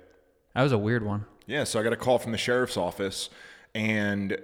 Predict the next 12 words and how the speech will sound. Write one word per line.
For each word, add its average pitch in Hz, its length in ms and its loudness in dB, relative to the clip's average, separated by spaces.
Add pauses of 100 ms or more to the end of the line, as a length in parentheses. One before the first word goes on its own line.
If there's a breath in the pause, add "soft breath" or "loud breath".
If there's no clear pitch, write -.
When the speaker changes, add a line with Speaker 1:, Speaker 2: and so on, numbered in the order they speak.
(140)
Speaker 2:
uh, 92 280 -2
they 90 120 -4
were 90 80 -4
like, 85 160 -8
"We're 101 80 2
looking 87 240 -4
for 85 100 -8
Robert 80 420 -2
Bailey," 80 360 -2
says 80 260 -8
the 78 80 -12
sheriff. 78 560 -4